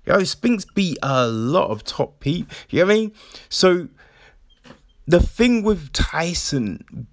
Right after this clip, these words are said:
when he was at his prime, he was just so much better than people. And if you're in a spot where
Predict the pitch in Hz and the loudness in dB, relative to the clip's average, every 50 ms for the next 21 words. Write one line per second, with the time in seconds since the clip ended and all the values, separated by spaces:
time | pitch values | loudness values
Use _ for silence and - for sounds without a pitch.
0 | - 135 135 139 143 123 165 165 165 160 151 147 143 143 135 123 - - - 131 | -14 -12 -8 -8 2 4 4 4 4 2 0 0 2 2 0 -2 -4 -6 -8 -8
1 | - - - 135 127 123 123 117 - - - - - - 110 135 170 160 127 95 | -8 -8 -8 -6 -6 -6 -6 -6 -10 -12 -12 -10 -4 -2 0 0 0 0 -2 -4
2 | 92 - - - - 165 175 180 170 160 147 151 - - 143 123 - - - - | -6 -10 -10 -8 -4 -2 -2 0 -2 -2 -4 -4 -2 -2 -2 -2 -4 -6 -12 -12
3 | - - _ _ _ _ _ _ _ _ _ _ _ _ _ _ _ - - - | -12 -14 _ _ _ _ _ _ _ _ _ _ _ _ _ _ _ -14 -10 -6
4 | - - - - - - - - 175 156 151 160 147 135 127 123 127 143 139 123 | -4 -4 -4 -4 -6 -6 -2 0 0 2 2 0 0 0 0 0 0 -2 -2 -4
5 | - _ - - - - - _ _ _ _ _ _ _ _ _ _ _ - 135 | -6 _ -10 -10 -10 -10 -12 _ _ _ _ _ _ _ _ _ _ _ -4 -2
6 | 127 139 135 120 101 92 95 95 87 - - - 101 92 87 - - - - - | -2 -2 -2 -2 -2 -4 -6 -8 -8 -10 -10 -10 -10 -10 -10 -12 -16 -14 -12 -12
7 | - - - 117 - _ _ _ _ _ _ _ _ _ _ - - - - - | -12 -12 -14 -18 -20 _ _ _ _ _ _ _ _ _ _ -20 -20 -20 -20 -20
8 | - - _ _ _ _ _ - - - - - _ _ _ - 160 165 165 165 | -20 -20 _ _ _ _ _ -20 -20 -20 -20 -20 _ _ _ -4 -2 -2 -2 -2
9 | 147 - - 156 190 196 - - 220 226 226 214 214 202 185 175 - - 135 - | -4 -2 0 2 2 2 2 0 -2 0 2 2 2 0 0 -2 -2 -4 -4 -4
10 | - - - - - - - - 175 185 175 - - 120 120 123 120 117 110 110 | -4 -4 -2 -2 -2 -2 -2 0 2 2 2 0 -2 -2 2 2 2 2 2 -2